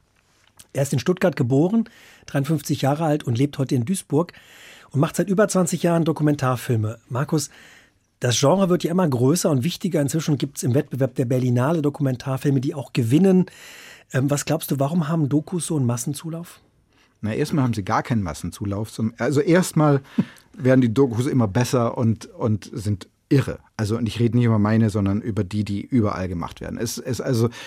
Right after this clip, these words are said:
Speaker 2: es gibt Filmemacher, die riskieren ihr Leben, ähm, die, die schauen wirklich hinter die Kulissen, die, ähm, die, die, die führen uns in eine Welt, die wir nicht kennen. Ähm, sie brechen ein komplexes Thema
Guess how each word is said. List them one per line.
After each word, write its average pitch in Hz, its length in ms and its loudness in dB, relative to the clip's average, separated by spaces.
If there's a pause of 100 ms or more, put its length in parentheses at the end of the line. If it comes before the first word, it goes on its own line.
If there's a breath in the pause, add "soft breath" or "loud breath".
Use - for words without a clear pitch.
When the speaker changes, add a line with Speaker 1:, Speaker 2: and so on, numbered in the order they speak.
Speaker 2:
es - 140 -10
gibt - 180 0
Filmemacher, 143 480 2
die 120 120 0
riskieren 117 440 -2
ihr 117 120 -4
Leben, 139 460 4 (380 loud breath)
ähm, 113 360 2
die, 117 300 2 (140)
die 110 120 2
schauen 139 380 2
wirklich 139 300 0
hinter 147 220 2
die 131 120 -4
Kulissen, 127 580 2 (360 loud breath)
die, 120 300 2
ähm, 113 520 2
die, 131 120 0
die, 131 320 -4
die 113 160 -6
führen 170 460 2
uns 151 300 0
in 143 100 0
eine 123 240 0
Welt, 135 260 2
die 120 120 0
wir 120 100 2
nicht 117 240 0
kennen. 139 480 4 (260 loud breath)
Ähm, 113 480 2 (240 loud breath)
sie 120 220 -2
brechen 143 520 -2
ein 135 300 -2 (200)
komplexes 139 640 -2
Thema 135 460 2